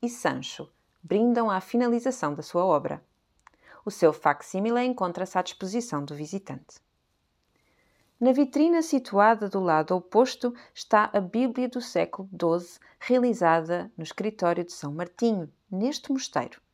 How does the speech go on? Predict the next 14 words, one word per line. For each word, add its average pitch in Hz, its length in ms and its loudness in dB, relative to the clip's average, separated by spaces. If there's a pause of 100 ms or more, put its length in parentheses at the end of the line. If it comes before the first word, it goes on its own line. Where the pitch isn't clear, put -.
(380)
tendo 202 280 0
como 160 200 -2
referência 208 720 -4 (160)
a 226 80 4
Bíblia 180 640 -4
de 190 140 -8
novecentos 208 640 -4
e 156 60 -4
sessenta. 143 600 -6 (920)
Na 214 140 2
vitrina 175 480 -2
do 196 140 -4
fundo 226 440 0 (240)
guardam-se 214 600 2